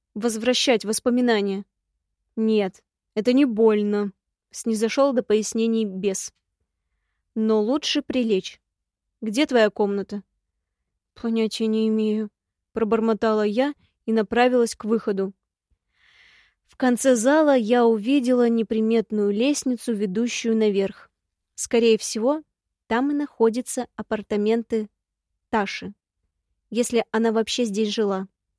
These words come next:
Она же совсем недавно в наследство вступила. Я совершенно ничего не знаю о ее прошлом. Вот засада. Может, этот зайка-попрыгайка и вправду мне поможет?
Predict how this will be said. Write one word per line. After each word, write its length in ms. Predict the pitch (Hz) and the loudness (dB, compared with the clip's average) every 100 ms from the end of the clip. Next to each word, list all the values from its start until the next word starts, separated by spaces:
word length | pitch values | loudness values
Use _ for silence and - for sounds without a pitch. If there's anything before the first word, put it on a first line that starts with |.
| _ _ _ _ | _ _ _ _
Она 200 | 220 226 | 0 0
же 140 | 220 | 0
совсем 460 | 220 226 - 294 285 | -2 -4 -4 -2 0
недавно 480 | 240 202 247 233 208 | 0 2 2 2 -2
в 60 | |
наследство 640 | 214 214 - 240 220 - 202 | -2 -4 -2 -4 -4 -6 -12
вступила. 640 | - - 202 220 196 196 _ _ _ _ _ - | -12 -12 -6 -4 -2 -4 _ _ _ _ _ -4
Я 140 | 240 | -2
совершенно 540 | - 240 254 - 285 | 0 0 0 0 2
ничего 420 | 262 240 - 240 254 | 2 0 -2 -2 0
не 100 | 220 | 0
знаю 400 | 208 247 233 214 | 0 2 2 2
о 20 | |
ее 280 | 202 226 233 | 0 -2 -2
прошлом. 560 | 247 240 - 202 190 - _ _ _ _ _ _ _ _ _ | -2 -2 -4 -10 -10 -14 _ _ _ _ _ _ _ _ _
Вот 240 | 233 269 | -2 -2
засада. 640 | 220 202 - 202 190 196 196 _ _ _ _ _ _ _ _ - | 0 -4 -2 -4 -4 -6 -8 _ _ _ _ _ _ _ _ -6
Может, 320 | 233 233 233 | -4 -4 -4
этот 240 | 233 226 | -2 -2
зайка-попрыгайка 1040 | 208 247 247 254 233 262 240 302 294 214 208 _ _ _ _ | -2 -2 -2 -6 -2 -2 0 0 0 -4 -6 _ _ _ _
и 80 | 214 | -14
вправду 480 | 214 - 226 247 247 | -12 -4 -2 0 0
мне 180 | 240 240 | -2 -2
поможет? 560 | 226 220 226 214 202 | -2 -2 -2 -4 -8